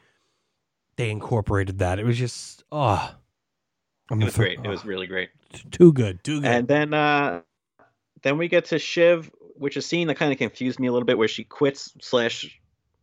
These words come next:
Speaker 2: gets fired by Gil.
Speaker 1: Yeah, I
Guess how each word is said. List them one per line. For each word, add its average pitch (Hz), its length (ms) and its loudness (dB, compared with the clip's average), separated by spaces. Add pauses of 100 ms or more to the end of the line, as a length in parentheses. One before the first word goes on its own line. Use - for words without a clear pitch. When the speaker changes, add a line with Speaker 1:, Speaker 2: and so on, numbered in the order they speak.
(160)
Speaker 2:
gets 110 240 -2
fired 107 420 -2
by 95 140 -8
Gil. 110 480 -8 (1080)
Speaker 1:
Yeah, 120 180 -2
I 139 80 0